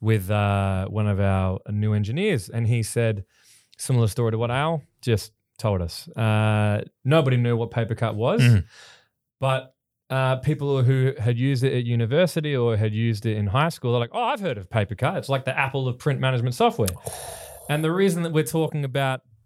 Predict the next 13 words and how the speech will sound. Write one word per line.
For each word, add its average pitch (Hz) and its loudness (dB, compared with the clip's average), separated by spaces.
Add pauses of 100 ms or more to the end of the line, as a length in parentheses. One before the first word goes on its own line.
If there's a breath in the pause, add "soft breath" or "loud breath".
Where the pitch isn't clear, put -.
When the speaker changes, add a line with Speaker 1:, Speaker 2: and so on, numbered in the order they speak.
(180)
Speaker 1:
Papercut 175 2
so 131 -4
much 147 -2
is 135 2
we're 139 -8
going 254 0
to 277 -8
be 214 -10
talking 175 -4
about 139 -4
why 123 -2
schools 127 -4
need 120 -4